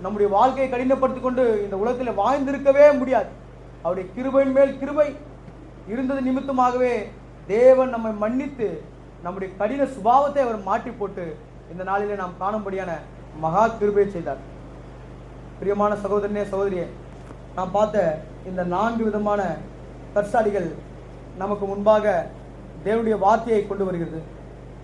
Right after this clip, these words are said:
முதலாவதாக வெளியேந்த கற்சாடிகள், விலை போகாத கற்சாடிகள், பெருமையான கற்சாடிகள், அது மட்டும் இல்லாமல் பாவப்பட்ட மனுஷனுக்கு ஒப்பாய் இருந்த கற்சாடிகள்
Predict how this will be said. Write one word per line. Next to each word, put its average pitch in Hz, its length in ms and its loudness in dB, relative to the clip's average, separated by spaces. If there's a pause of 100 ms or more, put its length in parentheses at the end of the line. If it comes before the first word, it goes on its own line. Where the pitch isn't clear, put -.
(240)
முதலாவதாக 208 560 4
வெளியேந்த 214 520 0
கற்சாடிகள், 208 520 0 (800)
விலை 180 180 -2
போகாத 214 460 4
கற்சாடிகள், 220 580 0 (1120)
பெருமையான 226 500 4
கற்சாடிகள், 226 540 0 (1080)
அது 202 100 -2
மட்டும் 214 280 0
இல்லாமல் 220 500 2 (420)
பாவப்பட்ட 220 800 2 (680)
மனுஷனுக்கு 226 420 -2 (100)
ஒப்பாய் 226 300 4
இருந்த 233 180 0
கற்சாடிகள் 196 580 -2